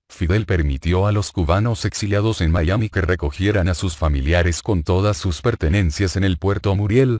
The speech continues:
lo que resultó un éxodo desordenado y masivo que creó gravísimos problemas sociales en el sur de la Florida. En el año dos mil ocho,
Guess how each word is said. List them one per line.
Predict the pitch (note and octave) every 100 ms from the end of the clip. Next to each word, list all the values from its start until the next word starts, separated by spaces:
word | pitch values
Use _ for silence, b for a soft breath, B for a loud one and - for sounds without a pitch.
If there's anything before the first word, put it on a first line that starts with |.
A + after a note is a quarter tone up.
| -
lo | E2 E2+
que | D#2+ E2
resultó | D#2 - C2 - F#2
un | F2
éxodo | F2 - G#2 G#2
desordenado | F#2+ D2 - F2 F#2+ A2 G#2+
y | D#2
masivo | C2+ - F2+ F#2 F2+
que | G2+
creó | F2+ D2 D#2+
gravísimos | G2+ F2 F#2 G#2+ A#2 F#2+ -
problemas | E2+ D2+ G2 A2 G#2+
sociales | G#2 G#2 A2 B2 G#2+
en | D#2
el | D2+
sur | - G#2+ G#2+
de | A2
la | G#2
Florida. | - A#2 A#2 C#2+ B1 A1 - _ _ _ _ _ _ _ -
En | F2+
el | F#2
año | E2 F#2 G#2+
dos | D#2+ D2
mil | E2+ D3
ocho, | A2+ D#2 F2+ F2